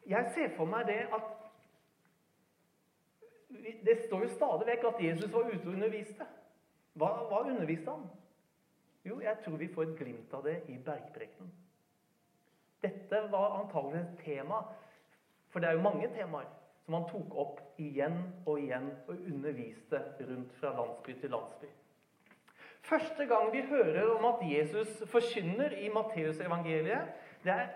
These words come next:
etter tiden i ørkenen hvor han blir fristet av djevelen, husker dere. Og så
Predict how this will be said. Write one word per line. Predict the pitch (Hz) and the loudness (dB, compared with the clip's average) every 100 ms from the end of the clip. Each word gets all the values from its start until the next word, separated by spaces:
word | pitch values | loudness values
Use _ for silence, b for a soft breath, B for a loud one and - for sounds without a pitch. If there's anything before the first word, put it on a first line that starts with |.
| 240 | -6
etter | - 208 202 | -4 -4 -4
tiden | 180 147 139 190 | -4 -4 -4 -6
i | 196 170 | -2 -2
ørkenen | 143 - - 180 175 | -2 -4 -4 -2 2
hvor | 165 | 2
han | 160 | 2
blir | 170 - | 0 -2
fristet | 208 - - 131 | -4 -6 -6 -2
av | 151 156 | 0 0
djevelen, | 120 104 110 110 113 | 0 -2 -4 -6 -10
husker | - 107 | -10 -10
dere. | 107 104 - - _ _ _ _ B B B B _ - 160 | -8 -10 -16 -20 _ _ _ _ B B B B _ -6 -6
Og | - | 4
så | 214 | 6